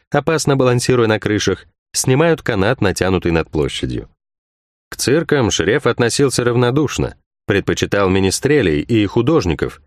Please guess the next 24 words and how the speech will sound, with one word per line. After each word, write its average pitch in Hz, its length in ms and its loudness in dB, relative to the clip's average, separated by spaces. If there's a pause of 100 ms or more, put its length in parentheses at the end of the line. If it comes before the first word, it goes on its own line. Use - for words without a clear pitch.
(140)
оставляя 131 460 2
более 120 280 4
примитивные 110 520 2
развлечения 95 640 2
для 78 220 0
людей, 80 320 2
не 127 120 4
способных 135 560 2
ценить 104 340 0
высокое 87 420 0
искусство. - 540 -4 (560)
Но, 71 140 0
разумеется, 82 600 0
не 98 180 2
имел 117 220 2
ничего 113 440 2
против 113 420 -2
этих 107 320 -2
перекати-поле. 110 880 0 (380)
От - 180 -2
всех - 400 -2
может 104 340 0
быть 85 200 -2
польза. 62 420 -4